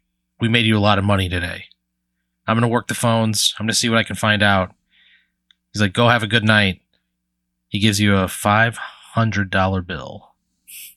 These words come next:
And, uh, he goes,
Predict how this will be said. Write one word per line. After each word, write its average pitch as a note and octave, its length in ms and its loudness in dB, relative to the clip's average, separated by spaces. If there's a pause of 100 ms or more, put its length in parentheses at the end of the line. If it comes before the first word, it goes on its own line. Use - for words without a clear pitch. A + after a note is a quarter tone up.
(2500)
And, G#2 300 4
uh, F#2+ 280 4
he A2 160 2
goes, G2+ 500 2